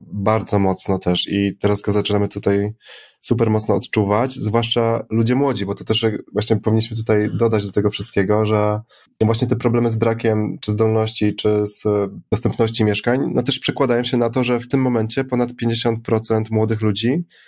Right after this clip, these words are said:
w moim wieku mieszka z rodzicami, tam czy właśnie to jest przedział dwadzieścia pięć trzydzieści pięć lat, no, nie ma właśnie też tych perspektyw, e, za bardzo rozwoju i nie ma takiego poczucia bezpieczeństwa, które jest super ważne.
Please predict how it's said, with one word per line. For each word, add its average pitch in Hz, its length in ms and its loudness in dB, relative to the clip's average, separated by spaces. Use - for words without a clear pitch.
w 123 120 -2
moim 127 260 2
wieku 123 520 0
mieszka 135 640 0
z 123 120 -2
rodzicami, 139 520 2
tam 101 140 -2
czy 107 120 0
właśnie 110 220 0
to 120 80 0
jest 117 180 -4
przedział 113 300 2
dwadzieścia 110 300 0
pięć 110 200 -2
trzydzieści - 340 -2
pięć 101 340 0
lat, 104 320 2
no, 120 200 4
nie 131 140 4
ma 135 220 2
właśnie 131 340 0
też 123 200 -4
tych - 140 -10
perspektyw, 135 760 -2
e, 123 320 2
za 131 100 2
bardzo 131 240 0
rozwoju 147 380 0
i 101 60 -2
nie 117 100 0
ma 120 120 0
takiego 127 260 2
poczucia 120 600 0
bezpieczeństwa, 139 640 0
które 101 220 -2
jest 95 180 -2
super 98 260 0
ważne. 87 400 0